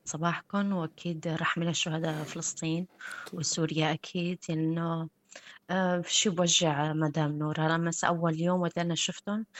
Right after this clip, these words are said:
Speaker 1: صدق-، صدقيني يعني أنا تاني يوم عندي الشغل لازم فيه بكير، ما حسنت نام لحتى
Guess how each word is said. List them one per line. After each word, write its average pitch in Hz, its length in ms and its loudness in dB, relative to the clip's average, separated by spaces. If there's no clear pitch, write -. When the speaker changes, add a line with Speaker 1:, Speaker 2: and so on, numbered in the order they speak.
Speaker 1:
صدق-، 170 520 0
صدقيني 185 400 2
يعني 170 180 6
أنا 175 180 4
تاني 175 200 4
يوم 175 140 4
عندي 160 200 2
الشغل 170 340 4
لازم 170 240 2
فيه 180 180 0
بكير، 196 520 -2
ما 226 100 4
حسنت 190 400 2
نام 180 140 2
لحتى 170 300 0